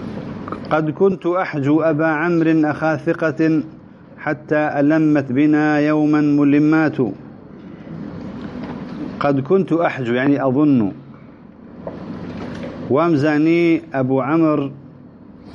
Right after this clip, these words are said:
کوڕی تەنگانەیە و برای سقەمە، بەڵام کاتێک کە ناڕەحەتیەکان هاتن، ئەنجە چاک زانیم کە برادر جۆری زۆرە. "قد كنت أحجو أبا عمرو أخا ثقة".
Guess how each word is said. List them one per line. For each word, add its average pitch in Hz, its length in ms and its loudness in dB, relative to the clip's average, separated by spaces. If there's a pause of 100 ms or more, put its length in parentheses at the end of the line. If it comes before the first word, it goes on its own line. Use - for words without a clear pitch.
(160)
کوڕی 151 300 2
تەنگانەیە 131 640 2
و 139 220 0
برای 123 380 0
سقەمە، 139 680 -2
بەڵام 143 300 0 (160)
کاتێک 143 340 -4
کە 131 140 0
ناڕەحەتیەکان 127 760 0
هاتن، 143 440 0 (720)
ئەنجە 123 260 2 (100)
چاک 143 180 0
زانیم 113 420 2 (100)
کە 123 120 -2 (1080)
برادر 117 480 2
جۆری 135 320 4
زۆرە. 110 280 0 (1800)
"قد 131 120 0 (100)
كنت 165 240 2
أحجو 131 480 0
أبا 131 260 0
عمرو 139 640 2 (160)
أخا 135 300 -2
ثقة". 151 420 -2